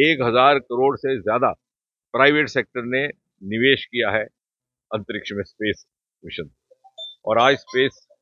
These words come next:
टेक्नोलॉजी हमारे हर शोबे में इस्तेमाल हो रही है, वो भी दुनिया के लिए एक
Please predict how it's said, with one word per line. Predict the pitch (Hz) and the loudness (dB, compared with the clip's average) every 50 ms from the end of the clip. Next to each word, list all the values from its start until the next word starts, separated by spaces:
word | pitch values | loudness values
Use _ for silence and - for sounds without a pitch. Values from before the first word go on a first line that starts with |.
| _ _ _ | _ _ _
टेक्नोलॉजी | 127 117 107 123 127 127 127 123 139 | -8 -6 -2 0 0 0 0 0 -2
हमारे | 135 117 123 120 123 123 127 | -2 -2 0 0 0 0 2
हर | 120 143 165 | 2 0 -2
शोबे | 151 - 147 127 117 123 | -2 -2 -4 -4 -4 -4
में | 117 110 | -4 -6
इस्तेमाल | 101 - - 87 90 90 87 | -8 -8 -10 -12 -12 -12 -10
हो | 82 82 | -12 -10
रही | 85 92 | -10 -8
है, | 92 | -6
वो | 92 110 147 | -4 -2 -2
भी | 147 165 | -2 -4
दुनिया | 139 127 131 127 127 127 | -6 -6 -4 0 0 0
के | 120 101 117 | 0 -2 -6
लिए | 123 120 117 117 117 | -8 -4 -2 -2 -2
एक | 113 - | -2 -4